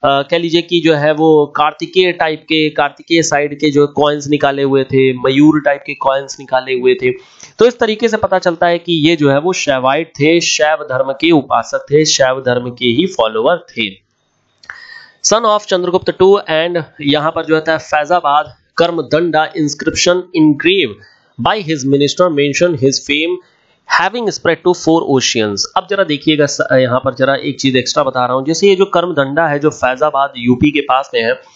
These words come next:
यहाँ से, अ, एक शिवलिंग मिली हुई है, जैसे शिवलिंग, और ये शिवलिंग जो है वो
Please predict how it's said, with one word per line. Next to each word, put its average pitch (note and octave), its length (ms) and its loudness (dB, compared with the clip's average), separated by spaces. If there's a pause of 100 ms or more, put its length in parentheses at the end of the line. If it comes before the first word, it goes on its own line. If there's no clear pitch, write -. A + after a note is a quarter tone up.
(300)
यहाँ E3+ 300 2
से, E3 380 -2 (300)
अ, D3 380 0
एक A3 600 2
शिवलिंग G#3 540 -2
मिली B2 200 0
हुई G#2+ 260 -4
है, G2 200 -6
जैसे C#3 240 0
शिवलिंग, E3 1200 0 (420)
और D#3+ 140 0
ये G#3 180 -2
शिवलिंग F#3+ 440 0
जो E3 100 2
है D3 100 2
वो F#3 420 -2